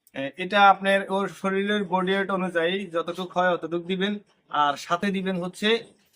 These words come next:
ম্যাগলোনিক্স বা পিপারবেট, আহ, এ-, এই দুইটা যে কোনো একটা দিলে হবে। ম্যাগলোনিক্সটা হচ্ছে যে আপনার, আহ, এ, মানে শরীরে যদি কোনো ব্যথা থাকে, যেহেতু আপনার ওর এটা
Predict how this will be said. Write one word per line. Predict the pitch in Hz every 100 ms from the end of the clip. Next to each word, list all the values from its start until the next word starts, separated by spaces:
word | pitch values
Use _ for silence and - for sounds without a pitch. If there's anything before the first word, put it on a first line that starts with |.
| _ 151
ম্যাগলোনিক্স | 156 180 160 175 185 190 - 160
বা | 160
পিপারবেট, | 170 165 170 160 175 - _ _ _
আহ, | 135 139 131 -
এ-, | 165 165
এই | 185
দুইটা | 185 190 190
যে | 185 180
কোনো | 175
একটা | 170 175
দিলে | 165 160 151
হবে। | 151
ম্যাগলোনিক্সটা | 160 156 165 170 170 190
হচ্ছে | 185 180 185
যে | 175 190
আপনার, | 170 165 165
আহ, | 165 165 156 147 147 _ _ _ 139
এ, | 139 143 139 127 98
মানে | 156 156
শরীরে | 170 175 185
যদি | 180 180
কোনো | 180 170
ব্যথা | 165 156 180
থাকে, | 160 156 127
যেহেতু | 143 151 175
আপনার | 165 180 175 175 - _ -
ওর | 165 165
এটা | 165 170